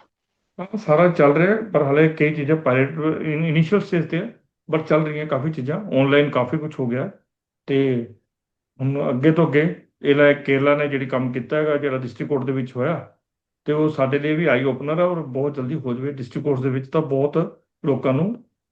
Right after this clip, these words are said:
ਰਾਹਤ ਮਿਲੇਗੀ। ਸਰ, ਹੁਣ ਆਪਾਂ ਤੁਹਾਡੇ ਪ੍ਰਿਯ, ਅਹ, ਸੈਗਮੈਂਟ 'ਚ ਚੱਲਦੇ ਹਾਂ। ਵਾਲੀਬਾਲ ਨੈਸ਼ਨਲ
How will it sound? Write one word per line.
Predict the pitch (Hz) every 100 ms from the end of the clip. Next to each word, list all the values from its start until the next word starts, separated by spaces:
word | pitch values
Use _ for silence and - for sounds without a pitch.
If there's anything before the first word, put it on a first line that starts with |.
| -
ਰਾਹਤ | 127 135 131
ਮਿਲੇਗੀ। | 117 104 101 90 - _ _ _ _ _ -
ਸਰ, | 214 240 226 214 - - _ 160
ਹੁਣ | 170 196
ਆਪਾਂ | 185 185 190
ਤੁਹਾਡੇ | 175 135 160
ਪ੍ਰਿਯ, | 156 135 143 156 156 151 - - _ _ _ _ _ _ _ _ _ -
ਅਹ, | 127 120 143 135 135 127
ਸੈਗਮੈਂਟ | - 127 143 143
'ਚ |
ਚੱਲਦੇ | 151 147 123 123
ਹਾਂ। | 143 - _ _ _ _ _ _ _ _ _ _ _ -
ਵਾਲੀਬਾਲ | 143 160 208 165 165 165 151
ਨੈਸ਼ਨਲ | 147 139 160 151